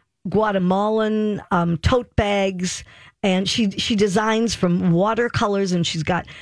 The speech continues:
hand-loomed and dyed products from around the globe. Really beautiful things.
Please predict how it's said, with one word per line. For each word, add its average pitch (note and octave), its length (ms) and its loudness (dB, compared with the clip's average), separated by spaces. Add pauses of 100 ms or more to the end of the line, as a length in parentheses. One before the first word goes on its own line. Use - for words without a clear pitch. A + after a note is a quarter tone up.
(160)
hand-loomed G#3+ 840 2
and F3 280 0
dyed F3+ 600 0 (100)
products F#3 520 -2
from F3 180 -2
around E3+ 420 0
the F#3 80 -2
globe. D#3 340 0 (440)
Really B3 440 2
beautiful D#3+ 880 0 (180)
things. F3 460 -4